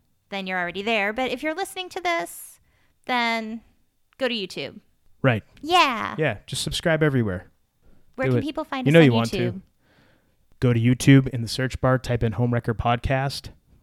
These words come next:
Speaker 2: We have a channel there.
Speaker 1: Good enough for me. And we'll put it in the links.
Speaker 2: Yes. Yeah. We'll, we'll link it in the show notes. I mean, it's, like, a long, it's a bunch of letters and <laughs> numbers. It's hard to say. So, I, I, yeah, we'll put the link in the show
Speaker 1: Yeah.
Speaker 2: notes. You could fi-, I put a link on our website as well.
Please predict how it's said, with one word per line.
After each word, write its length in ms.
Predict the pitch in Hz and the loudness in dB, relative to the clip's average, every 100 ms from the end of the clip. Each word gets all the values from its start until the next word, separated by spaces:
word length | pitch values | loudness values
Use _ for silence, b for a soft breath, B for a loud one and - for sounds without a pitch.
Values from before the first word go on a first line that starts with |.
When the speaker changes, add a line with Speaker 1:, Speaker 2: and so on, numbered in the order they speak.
| _ _ _ _ 120 | _ _ _ _ -4
Speaker 2:
We 80 | |
have 120 | 117 110 | -2 -2
a 60 | |
channel 340 | - 113 104 101 | -4 -6 -4 -6
there. 260 | 98 95 _ | -8 -10 _
Speaker 1:
Good 120 | 220 | -8
enough 240 | 226 247 247 | -4 -4 -4
for 100 | 262 | -4
me. 180 | 220 202 | -4 -2
And 100 | 262 | -4
we'll 100 | 254 | -4
put 140 | 285 | -6
it 60 | 269 | -6
in 80 | |
the 100 | 254 | -6
links. 480 | 240 208 - - - _ _ - | -8 -10 -14 -20 -20 _ _ -4
Speaker 2:
Yes. 360 | 147 113 - - | -2 -2 -6 -6
Yeah. 200 | 127 110 | -2 -2
We'll, 180 | 101 127 | 0 2
we'll 160 | 143 143 | 4 6
link 180 | 156 143 | 4 2
it 40 | |
in 60 | 139 | 2
the 60 | |
show 160 | 120 139 | 4 4
notes. 160 | 127 | 4
I 40 | 135 | 2
mean, 180 | 135 123 | 0 0
it's, 160 | 123 | -2
like, 140 | 156 143 | -2 -2
a 60 | |
long, 720 | 123 123 127 123 123 120 117 101 b b b b _ _ _ _ _ _ | -4 -2 0 2 0 -4 -8 -10 b b b b _ _ _ _ _ _
it's 120 | - | -8
a 40 | 120 | -2
bunch 200 | 127 127 | -2 -2
of 100 | 110 | -4
letters 300 | 107 110 110 | -4 -4 -6
and 100 | 107 | -8
<laughs> 0 | |
numbers. 340 | - 127 - | -4 -4 -4
It's 80 | 117 | -4
hard 200 | 123 107 | -2 -2
to 60 | 107 | -4
say. 280 | - 104 110 | -8 -8 -4
So, 220 | 165 151 | 0 2
I, 120 | 160 139 151 | 2 0 -4
I, 60 | - | 0
yeah, 160 | 156 107 | 2 2
we'll 160 | 127 | 2
put 200 | 135 160 | 4 4
the 80 | 135 | 4
link 180 | 139 135 | -2 0
in 80 | 123 | 0
the 60 | |
show 180 | 110 131 | 2 4
Speaker 1:
Yeah. 60 | 127 | 4
Speaker 2:
notes. 260 | 127 123 131 | 4 2 -2
You 60 | |
could 140 | 127 - | -4 -4
fi-, 240 | 120 131 110 | -4 -2 -2
I 100 | 127 | -2
put 180 | 123 139 | 2 2
a 40 | |
link 200 | 127 123 | 2 0
on 120 | 120 | 0
our 140 | 117 113 | 0 2
website 400 | 110 110 123 110 | 2 0 -2 -2
as 120 | 104 | -2
well. 340 | 113 107 104 | -2 -2 -6